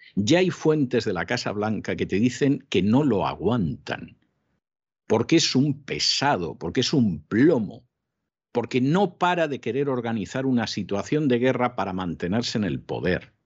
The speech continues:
porque llegó muy simpático, muy sonriente y muy actor, porque es un personaje que viene de encarnar al presidente de Ucrania en una serie de televisión. Pero cuando vio lo que era estar en el poder y que era incapaz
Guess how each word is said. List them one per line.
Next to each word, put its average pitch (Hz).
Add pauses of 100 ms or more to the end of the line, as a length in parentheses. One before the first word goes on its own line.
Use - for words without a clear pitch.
(460)
porque 120
llegó 127
muy 175
simpático, 131
muy 123
sonriente 123
y 98
muy 117
actor, -
porque -
es 85
un 107
personaje 117
que 120
viene 117
de 117
encarnar 107
al 85
presidente 113
de 123
Ucrania 117
en 107
una 113
serie 117
de 87
televisión. 78 (600)
Pero 107
cuando 123
vio 240
lo 214
que 170
era 135
estar 127
en 123
el 101
poder 110
y 107
que 160
era 170
incapaz 120